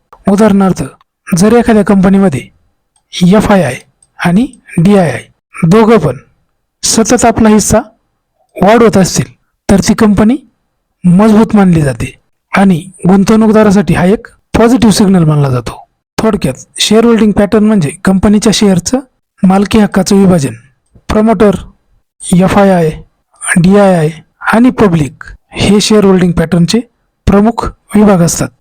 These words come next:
प्रमोटर, एफआयआय आणि डीआयआय यांची जर होल्डिंग वाढली, तर ती चांगली मानली जाते, पण प्रमोटर कमी झाला, तर त्यामागचं रिझन मात्र तपासायला पाहिजे. आता तुम्हाला समजलं असेल, शेअर होल्डिंग पॅटर्न म्हणजे नक्की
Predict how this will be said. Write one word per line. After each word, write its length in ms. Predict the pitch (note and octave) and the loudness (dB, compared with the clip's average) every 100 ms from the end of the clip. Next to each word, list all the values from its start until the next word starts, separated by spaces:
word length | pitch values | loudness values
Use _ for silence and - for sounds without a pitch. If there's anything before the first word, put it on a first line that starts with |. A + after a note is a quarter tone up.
| - | -4
प्रमोटर, 460 | - A3 A#3 A3 D#3+ - _ _ - | -2 0 0 0 -2 -10 _ _ -2
एफआयआय 440 | F#3 G#3+ A3 F#3+ C#3 - - | 0 2 2 0 -2 -10 -4
आणि 200 | G3 A#3+ | 0 0
डीआयआय 400 | A3 G#3 D#3 A#2+ - _ _ - | 2 2 0 -4 -12 _ _ -2
यांची 280 | F#3 A3 A3 | 2 2 2
जर 180 | A#3 B3 | 2 2
होल्डिंग 320 | A3 A3 G#3 | 4 4 2
वाढली, 300 | G3 G3 D3+ - _ _ _ _ - | 2 2 -2 -6 _ _ _ _ -2
तर 120 | F#3 | 0
ती 200 | - C4 | 2 0
चांगली 420 | C4+ - G#3+ G#3 | -2 -2 2 2
मानली 260 | F#3+ F3 D#3 | 2 2 0
जाते, 340 | C#3 - - _ _ _ _ _ _ | -2 -6 -12 _ _ _ _ _ _
पण 160 | - F3 | -2 0
प्रमोटर 560 | D#3+ - G#3 A3+ A#3 A#3 - _ _ _ - | -2 0 0 2 0 -2 -6 _ _ _ -2
कमी 220 | A3 A#3+ | 2 2
झाला, 240 | G#3+ C3 - - _ _ - | 2 -2 -8 -18 _ _ -2
तर 180 | F#3+ F3+ - | 0 0 0
त्यामागचं 400 | G#3+ G#3+ G#3 G3 | 0 0 0 0
रिझन 300 | G3+ G3+ G3+ | 2 2 2
मात्र 300 | F#3 D#3+ G#3+ - _ _ _ _ - | 0 0 -4 -6 _ _ _ _ -4
तपासायला 440 | A3 G#3+ G3+ F3+ | 0 0 0 0
पाहिजे. 400 | E3 D#3 C3 - _ _ _ _ | 0 -2 -6 -12 _ _ _ _
आता 280 | - F#3+ G3+ A#3 | -6 -4 -2 -2
तुम्हाला 240 | A#3+ A#3+ | 0 0
समजलं 380 | G#3+ A3+ A3+ G#3+ | 2 2 2 2
असेल, 280 | F#3+ F3+ - _ _ | 2 0 -4 _ _
शेअर 260 | - G#3 G#3 | -4 0 2
होल्डिंग 260 | G#3+ G3 | 2 2
पॅटर्न 320 | F#3+ F#3+ G3 G3 | 0 0 0 0
म्हणजे 220 | G3 F#3 | 2 2
नक्की 240 | F3+ - | 0 -2